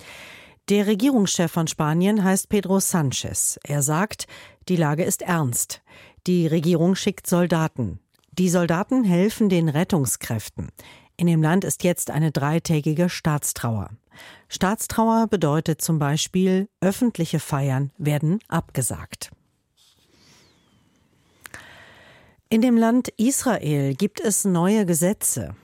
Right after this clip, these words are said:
Die Gesetze sagen, die Hilfsorganisation mit dem Namen U N R W A darf bald nicht mehr in Israel arbeiten.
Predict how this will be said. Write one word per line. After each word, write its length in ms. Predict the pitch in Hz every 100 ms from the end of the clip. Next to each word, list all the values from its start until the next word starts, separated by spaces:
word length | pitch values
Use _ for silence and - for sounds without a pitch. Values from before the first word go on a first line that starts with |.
| - -
Die 80 |
Gesetze 480 | 139 139 196 - 247
sagen, 580 | 160 147 151 185 247 285 -
die 120 | 175
Hilfsorganisation 1300 | 175 269 - - 170 160 160 143 151 - - 170 240
mit 160 | 220 160
dem 120 | 147
Namen 460 | 143 147 175 196 214 -
U 140 | 226 -
N 240 | 175 175
R 360 | - 151 151 139
W 180 | 139 -
A 320 | 131 127 147 208 - - -
darf 240 | 170 185 -
bald 260 | 175 165
nicht 340 | 165 175 - -
mehr 160 | 208
in 140 | 185 180
Israel 600 | 185 165 175 - 175 190
arbeiten. 680 | 180 190 175 160 - 123 92